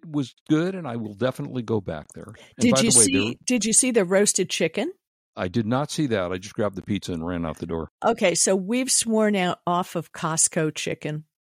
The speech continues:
Speaker 2: because I just don't like the looks of them.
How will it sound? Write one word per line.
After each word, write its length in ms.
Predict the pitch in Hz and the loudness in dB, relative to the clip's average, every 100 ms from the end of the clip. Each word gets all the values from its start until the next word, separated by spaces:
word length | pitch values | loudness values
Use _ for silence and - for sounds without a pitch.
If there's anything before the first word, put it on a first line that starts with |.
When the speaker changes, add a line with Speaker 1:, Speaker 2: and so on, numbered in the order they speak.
| _ _ - | _ _ -2
Speaker 2:
because 560 | 160 156 165 156 139 - _ _ _ _ _ _ | -2 2 2 2 0 -4 _ _ _ _ _ _
I 80 | 175 | -4
just 260 | 185 214 - | 0 2 2
don't 220 | 214 156 | 2 2
like 220 | 185 180 | 0 0
the 80 | 151 | -4
looks 380 | 139 160 - 170 | -2 -2 -2 -2
of 100 | 156 | 0
them. 300 | 156 156 | 0 -2